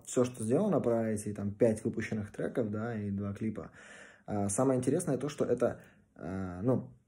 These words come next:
кто-то скажет, что это мало, потому что, ну, можно было за это время пару альбомов успеть выпустить, да. Это хорошо, когда ты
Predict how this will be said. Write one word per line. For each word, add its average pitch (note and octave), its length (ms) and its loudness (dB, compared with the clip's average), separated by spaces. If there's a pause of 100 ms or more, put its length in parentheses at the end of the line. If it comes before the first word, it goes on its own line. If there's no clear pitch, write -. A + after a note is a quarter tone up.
(220)
кто-то - 280 2
скажет, B2 300 2 (100)
что - 180 2
это B2 320 2
мало, B2+ 580 2 (120)
потому A2+ 340 -2
что, G#2+ 540 -2
ну, A2+ 120 0
можно G#2 460 0
было G2+ 520 0
за G#2 120 -4
это G#2 200 -4
время A2 240 0
пару G#2 240 0
альбомов G#2 440 0
успеть G2 320 -10
выпустить, - 420 -10
да. A2 260 -4 (840)
Это A#2+ 180 0
хорошо, B2+ 400 2
когда A#2+ 340 6
ты A#2+ 460 2